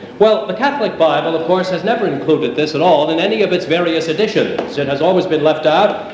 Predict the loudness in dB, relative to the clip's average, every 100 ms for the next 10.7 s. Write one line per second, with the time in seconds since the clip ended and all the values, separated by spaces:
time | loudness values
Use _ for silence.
0 | 0 2 4 2 4 2 2 -2 -2 0
1 | 0 0 -2 -2 -2 -2 2 2 2 2
2 | 0 0 -2 -2 -2 0 2 2 0 0
3 | 2 2 0 2 2 2 -2 0 2 2
4 | 2 2 0 2 0 2 -2 2 2 2
5 | 0 -2 -6 2 2 4 0 0 0 0
6 | -2 -4 -4 -6 -12 -10 -4 0 0 0
7 | -2 -2 -2 0 2 2 -2 -8 -12 -12
8 | -2 0 2 2 2 0 0 0 0 0
9 | 0 2 0 0 2 2 2 0 0 2
10 | -2 -2 -4 2 2 2 0